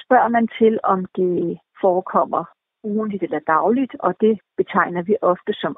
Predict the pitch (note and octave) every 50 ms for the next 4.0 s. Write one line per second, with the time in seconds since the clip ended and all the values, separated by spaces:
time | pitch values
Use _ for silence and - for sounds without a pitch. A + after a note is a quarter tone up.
0 | - - F3 F#3 - - - C4 C4 B3 A#3 A#3 - B3+ B3 A#3 _ - - -
1 | _ - G#3 G#3 G#3 G3 F#3+ - - F3+ F3 - F#3 - - F3+ F3 F3 - -
2 | - - - F#3 F3 - F#3 E3+ E3 D#3+ D#3+ E3 F3+ F#3+ G3 F#3 F3 _ - -
3 | F3 F3 F3+ F3 - - - - - F3+ D#3+ - - - E3+ - - F3+ E3 E3